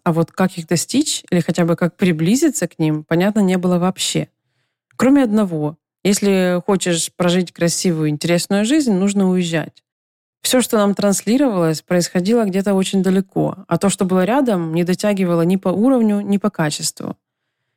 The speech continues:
И с одной стороны, это дало огромный толчок для развития культуры у нас, но с другой — все же, м, многие из нас понимали, что это не совсем то, это все-таки больше подражание, и это не то, что создали мы и принадлежит нам.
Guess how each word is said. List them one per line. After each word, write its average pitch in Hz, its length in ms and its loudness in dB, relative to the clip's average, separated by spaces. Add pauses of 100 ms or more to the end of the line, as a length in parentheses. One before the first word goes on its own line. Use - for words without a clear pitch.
И - 40 2
с - 80 0
одной 226 240 2
стороны, 214 340 0
это 196 140 -2
дало 196 260 0
огромный 196 380 2
толчок 233 520 0
для 190 120 0
развития 175 480 -2
культуры 180 500 0
у 165 100 2
нас, 160 460 -4
но 185 140 2
с 175 40 0
другой — 190 440 2 (640)
все 214 220 0
же, 202 180 -2
м, 190 560 0
многие 208 380 2
из 180 80 -2
нас 202 160 0
понимали, 160 500 -2
что - 220 -8
это 170 160 -4
не 175 100 2
совсем 170 480 0
то, 277 420 2
это 165 380 -8
все-таки 170 320 -6
больше 165 340 0
подражание, 185 880 0 (320)
и 190 80 -2
это 175 140 2
не 175 100 2
то, 202 140 -2
что - 200 -8
создали 175 500 0
мы 208 260 2
и 165 280 -6
принадлежит 175 640 -2
нам. 170 320 0